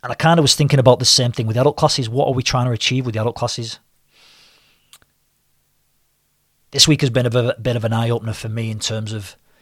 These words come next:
I plan the classes, I plan them well in advance, and this week I felt a little bit, "Hmm, I'm not sure about this week's classes."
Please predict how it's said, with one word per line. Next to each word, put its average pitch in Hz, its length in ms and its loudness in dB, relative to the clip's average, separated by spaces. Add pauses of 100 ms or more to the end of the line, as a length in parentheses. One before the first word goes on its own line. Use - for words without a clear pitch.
(1300)
I - 40 -14
plan 127 240 -2
the 117 40 -4
classes, 143 600 0 (200)
I - 60 -20
plan 113 160 -4
them 110 100 -6
well 120 140 2
in 117 80 0
advance, 110 600 -6 (280)
and 123 120 -6
this 143 160 2
week 139 180 -4
I 127 40 -8
felt 131 240 -2
a 135 60 -4
little 127 180 -4
bit, 120 180 -4
"Hmm, 117 680 -6
I'm 131 60 -12
not 123 120 -6
sure 127 180 0
about 127 180 0
this 117 180 -4
week's 107 180 -10
classes." 110 500 -8